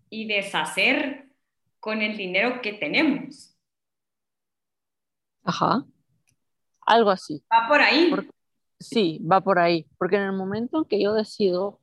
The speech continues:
Speaker 2: o digo, "Quiero ser libre", ¿sí?
Speaker 1: Ujú.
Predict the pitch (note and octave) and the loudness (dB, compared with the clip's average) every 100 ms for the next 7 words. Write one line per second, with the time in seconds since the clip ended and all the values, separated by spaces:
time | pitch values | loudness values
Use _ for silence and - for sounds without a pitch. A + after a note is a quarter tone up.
0 | _ _ _ _ _ _ _ _ F3 E3+ | _ _ _ _ _ _ _ _ 2 4
1 | G#3 F3+ E3 - _ _ _ _ - _ | 4 4 -2 -6 _ _ _ _ -20 _
2 | - G3 G3+ - G3+ G3 G3+ G3+ E3+ E3 | 2 4 4 2 0 2 0 2 0 -2
3 | F3+ _ _ _ _ _ _ _ _ _ | -4 _ _ _ _ _ _ _ _ _
4 | - E3 A#3 - _ _ _ _ G3+ | -4 -2 -2 -8 _ _ _ _ -16